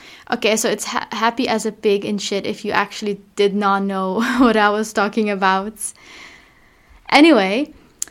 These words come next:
my travels took me to Southern Africa, Australia, Canada, Asia, and the U S. And I felt so alive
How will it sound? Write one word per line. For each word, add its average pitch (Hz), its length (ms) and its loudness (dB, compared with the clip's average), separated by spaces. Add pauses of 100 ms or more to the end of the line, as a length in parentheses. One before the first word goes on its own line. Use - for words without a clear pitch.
(460)
my 277 160 4
travels 285 640 4
took 269 300 -4
me 247 160 6
to 220 300 -2
Southern 240 440 2
Africa, 220 840 -4 (680)
Australia, 208 1000 -2 (840)
Canada, 214 800 -2 (880)
Asia, 214 840 -2 (380)
and 247 420 4
the 233 140 -4
U 202 180 -2
S. 202 500 -10 (1300)
And 240 120 -2
I 233 120 0
felt 226 300 0
so 247 340 -2
alive 214 800 2